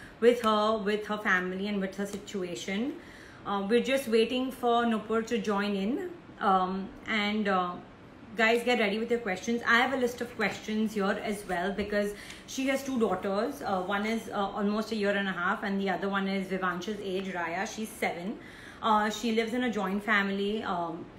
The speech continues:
her mother-in-law, brother-in-law, sister-in-law, Rahul, and she. So we want to kind of understand what the situation is firsthand, because we've been hearing so much about, you know, covid and symptoms and how, li-, like her brother-in-law rightly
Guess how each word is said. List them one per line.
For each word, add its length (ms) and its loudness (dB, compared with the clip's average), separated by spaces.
her 140 2
mother-in-law, 640 0
brother-in-law, 480 -2
sister-in-law, 580 -6
Rahul, 420 -2
and 100 -8
she. 400 -4
So 180 0
we 180 2
want 340 2
to 100 -4
kind 320 2
of 140 0
understand 840 0
what 380 2
the 100 2
situation 600 -2
is 120 -6
firsthand, 600 -4
because 260 2
we've 240 -2
been 160 2
hearing 420 2
so 480 2
much 360 2
about, 480 2
you 100 2
know, 300 2
covid 380 2
and 140 -2
symptoms 600 0
and 220 0
how, 520 4
li-, 400 0
like 160 2
her 180 4
brother-in-law 500 2
rightly 560 0